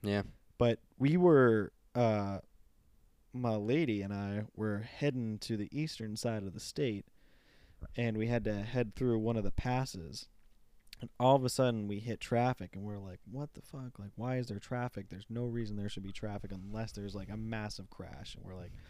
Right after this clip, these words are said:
Speaker 1: Mm-hmm.
Speaker 2: "Oh, God. Well, we hope people are okay. There has to be a crash." We get up there.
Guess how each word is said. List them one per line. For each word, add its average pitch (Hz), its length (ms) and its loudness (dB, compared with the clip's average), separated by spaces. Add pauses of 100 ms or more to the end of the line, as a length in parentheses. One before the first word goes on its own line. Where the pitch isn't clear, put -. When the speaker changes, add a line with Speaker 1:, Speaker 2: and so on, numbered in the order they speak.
Speaker 1:
Mm-hmm. 101 320 -4 (180)
Speaker 2:
"Oh, 113 100 -4
God. 80 240 -12
Well, 98 160 -10
we 101 140 -8
hope 131 260 0 (120)
people 127 280 2
are 120 120 6
okay. 110 600 0 (100)
There 107 180 -4
has 113 240 0
to 107 60 -8
be 110 120 2
a 98 60 -2
crash." 92 460 -10 (840)
We 127 160 4
get 139 280 2
up 165 180 2
there. 120 340 2